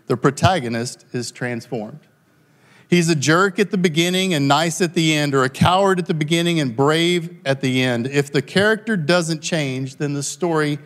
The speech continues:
hasn't happened yet. And if story is derived from real life, if story is just condensed version of life, then life itself may be designed to change us so that we evolve from one kind of person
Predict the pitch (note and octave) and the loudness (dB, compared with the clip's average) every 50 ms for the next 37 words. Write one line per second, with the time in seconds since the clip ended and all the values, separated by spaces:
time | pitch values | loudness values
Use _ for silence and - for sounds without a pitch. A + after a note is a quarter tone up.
0 | - - - - D3 D3 C#3+ C#3+ C#3 C3 - - - C3+ C#3 D3+ E3 C3 A#2+ A2+ | -20 -10 -4 0 0 0 0 0 -4 -6 -6 -6 -2 -2 -2 -2 -2 -4 -4 -2
1 | G#2+ G#2 G2+ A2 - - _ _ _ _ _ _ _ _ _ _ - D#3+ C#3+ C#3+ | -4 -4 -6 -8 -14 -20 _ _ _ _ _ _ _ _ _ _ -6 -2 0 0
2 | C#3+ C#3 C#3 - - - G#3+ G#3 A3 A3+ A3+ A3 G#3 F3+ D#3+ D#3 D#3 D#3 D3+ D3+ | 2 0 -2 -4 -4 0 2 2 4 2 2 0 0 0 0 0 2 2 4 4
3 | D#3 D3+ C#3+ - B2+ A#2+ A#2+ B2+ C#3+ E3 E3 C#3+ C3 A#2+ A2 A2 A2+ - A#2+ A#2 | 2 2 0 -2 -6 -4 0 0 2 2 2 0 0 -2 -2 -4 -6 -6 -6 -6
4 | - - - - F#3+ G3+ G3+ G3 F#3+ F3 D3+ D3 D#3+ C#3+ - - D#3 C3+ B2+ A#2+ | -6 -6 -2 0 2 2 2 2 2 0 -2 -2 -6 -8 -6 -2 -2 -2 0 0
5 | D#3 E3+ F#3 F3+ F3 - - - - - - - _ - B2 C#3 D#3+ F#3+ A3 G#3 | 0 0 0 -2 -6 -10 -14 -16 -20 -20 -20 -20 _ -4 0 2 2 4 2 0
6 | E3+ D#3+ C3+ B2+ A2+ B2 A#2+ A2 A#2+ B2 B2 - C3+ B2 C3 C#3 E3 F3+ G3+ A3+ | 0 0 0 0 0 2 2 2 2 0 -2 -2 -2 0 2 4 4 4 4 2
7 | G3+ - - F#3 E3 - - - E3 D3 C#3 C3+ - - C#3 C#3+ D#3 F3+ F#3+ F3+ | -2 0 0 -2 -2 -2 -4 -2 0 0 0 0 -2 -4 -2 0 0 0 0 -2
8 | G3+ F3+ E3+ D#3 C#3+ D3 C3+ B2+ B2+ B2 B2 - - - - - - - F#3 F#3+ | -2 -2 -2 -2 0 0 0 0 0 -2 -4 -6 -8 -10 -8 -6 -6 -4 -2 -2
9 | G3+ G#3 G3 E3 B2 A#2+ A#2+ A2 A#2 A#2 - - - - - _ _ _ _ _ | 0 0 0 0 2 2 2 2 2 0 -2 -6 -8 -10 -12 _ _ _ _ _
10 | _ _ _ - - - D3+ C#3 C#3 C3+ C3+ B2+ A#2 B2 D3+ F#3 G3+ G3+ F#3+ D3 | _ _ _ -10 -4 0 2 2 2 2 0 -2 -2 -2 -2 0 0 0 0 0
11 | C3+ A#2 A#2+ B2 A#2+ A#2 A#2+ A2+ A2+ - B2+ A#2 A2+ A#2 C3 C#3+ D#3 D#3+ E3 D#3+ | -2 0 2 2 2 2 2 -2 -2 -4 -6 -6 -4 -2 0 0 2 0 0 -2
12 | - C#3 B2 A#2+ A#2+ A#2+ A#2+ A#2+ - _ _ _ _ - A#2 A#2 - - B2+ B2 | -2 -2 -2 0 -2 -2 -4 -8 -12 _ _ _ _ -12 -12 -8 -4 -2 -2 -2
13 | A#2+ - - B2 A#2 A#2 A#2 | -2 -6 -8 -8 -8 -8 -10